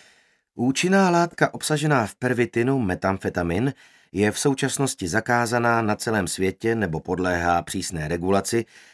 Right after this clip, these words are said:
avšak s téměř stovkou milionů konzumentů se považuje za jeden z nejoblíbenějších jedů současnosti, přičemž tento trend je na vzestupu.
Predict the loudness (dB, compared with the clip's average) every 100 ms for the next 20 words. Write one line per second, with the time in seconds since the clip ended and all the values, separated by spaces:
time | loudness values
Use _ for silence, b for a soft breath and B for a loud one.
0 | B -6 -4 -4 -4 -2 0 2 0 -2
1 | -4 -4 -6 -4 2 4 4 4 2 0
2 | 0 0 -2 0 0 -2 -6 -8 -10 B
3 | B B -8 -4 -2 0 2 4 4 2
4 | 2 2 0 0 -2 -2 -2 -2 0 0
5 | 0 -2 -4 -2 0 0 0 -4 -2 -6
6 | -6 -8 -10 -16 -20 _ _ _ -6 -2
7 | -2 -2 -4 -4 -6 0 2 0 -2 -4
8 | -2 -2 -4 -6 -12 -20 -20